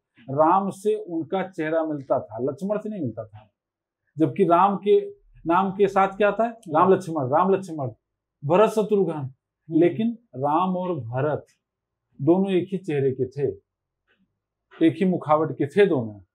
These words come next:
Speaker 1: क्योंकि जब भरत चले हैं तो राजा गुह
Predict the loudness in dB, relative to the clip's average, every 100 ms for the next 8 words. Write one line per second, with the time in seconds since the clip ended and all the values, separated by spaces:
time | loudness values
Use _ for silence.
0 | _ _ -2 -2 0 0 -2 -8 -12 0
1 | 6 6 4 -2 0 0 0 -2 4 6
2 | 4 2 -4 -6 -10 _ _ _ _ _
3 | _ _ 4 4 4 0 0 -4 -8 -20
4 | _ _ _ _ _ 0 2 4 4 2
5 | 4 4 4